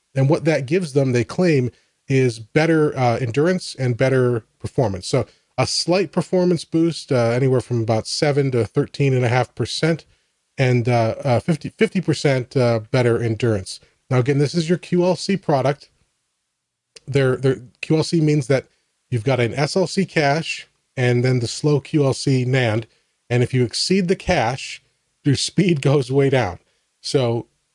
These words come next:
this is fine for ninety-five percent of the market. These, and these are, you can get these from Samsung and Crucial. Intel's not the only one doing this, of course, but, uh,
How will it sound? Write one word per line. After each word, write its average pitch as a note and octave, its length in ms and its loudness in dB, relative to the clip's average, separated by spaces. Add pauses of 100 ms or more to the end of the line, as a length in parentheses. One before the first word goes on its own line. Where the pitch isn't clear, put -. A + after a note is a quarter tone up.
(120)
this D3 220 0
is A#2 120 -10
fine E3+ 420 0
for A2+ 420 -2
ninety-five E3+ 640 0
percent D3+ 280 0
of C3 60 0
the C3 60 -2
market. A#2 360 -2
These, A#2 200 -6
and B2+ 140 0
these B2+ 160 0
are, A#2 120 2
you A#2+ 240 -4
can B2+ 80 -2
get C3 120 2
these B2+ 160 0
from G#2+ 260 0
Samsung D#3 720 0
and F#2+ 120 -6
Crucial. D3 560 -2 (280)
Intel's D3+ 320 0
not C#3 140 0
the C3+ 100 0
only B2+ 180 0
one A#2 120 0
doing A#2 200 2
this, A2+ 140 -2
of A2+ 100 -6
course, G#2 340 -2 (540)
but, A#2+ 360 0
uh, A#2+ 240 2